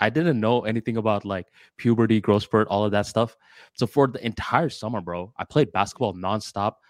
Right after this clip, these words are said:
actually believing that I was <laughs> gonna get sick, like, tall. So I became six foot. And obviously it wasn't because of basketball. It was most likely because of puberty. But I don't know, man. I actually do think the belief played a certain role.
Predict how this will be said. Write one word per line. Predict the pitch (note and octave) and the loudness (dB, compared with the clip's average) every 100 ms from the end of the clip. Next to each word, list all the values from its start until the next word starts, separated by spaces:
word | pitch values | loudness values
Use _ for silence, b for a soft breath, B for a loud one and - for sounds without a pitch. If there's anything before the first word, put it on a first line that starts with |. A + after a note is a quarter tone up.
| B | B
actually | - - C3 | -2 2 2
believing | G2+ F2+ A2+ A2+ G#2 | 0 0 2 2 0
that | G2 | 0
I | |
was | F2+ - | -2 -4
<laughs> | |
gonna | - C#3 | -4 -4
get | B2 A#2+ - _ | -4 -8 -12 _
sick, | - - D3 - - | -10 -2 -2 -4 -2
like, | A2+ G#2 - | -2 -2 -6
tall. | G#2 G#2+ D#2+ - _ _ b b b b | 0 0 0 -8 _ _ b b b b
So | C3 | -2
I | |
became | B2+ C#3 C#4+ | 0 -2 -4
six | A3 - C#3+ - | -4 -2 -2 -2
foot. | A#2+ F#2+ - _ - | -2 -2 -4 _ -10
And | G#2+ G#2+ - _ - | -8 -8 -12 _ -4
obviously | A2 A2+ - G#2+ | -2 0 -2 -4
it | G2 | -4
wasn't | G2+ G2 - - | -4 -4 -10 -10
because | - G2 F#2 | -6 -4 -4
of | D#2+ | -4
basketball. | E2+ E2+ E2+ D#2+ | -6 -6 -10 -10
It | E2+ | -10
was | F2+ - _ _ | -12 -16 _ _
most | - A#2 A2+ | -10 -8 -6
likely | A2+ A2+ | -8 -8
because | G2+ G#2 F#2 | -10 -8 -8
of | F#2 - _ | -10 -14 _
puberty. | - A2+ A#2+ C#3 - _ b b b b | -4 0 0 -2 -6 _ b b b b
But | D#3+ - | -12 -8
I | A3 | -2
don't | B3 C#3+ | 0 2
know, | C#3 G#2+ | 2 0
man. | F2 F2+ | -4 -6
I | G2+ | -6
actually | B2 A#3+ C3+ | -4 -4 -2
do | C3+ | -2
think | C3+ C#3 | -2 -4
the | G#2+ | -6
belief | G2+ G2+ G#2+ - | -4 -2 -2 -4
played | A2 G2 - - | -4 -4 -4 -6
a | F#2+ | -6
certain | - A2+ F#2+ E2+ | 0 0 0 -6
role. | F2 D#2+ | -8 -8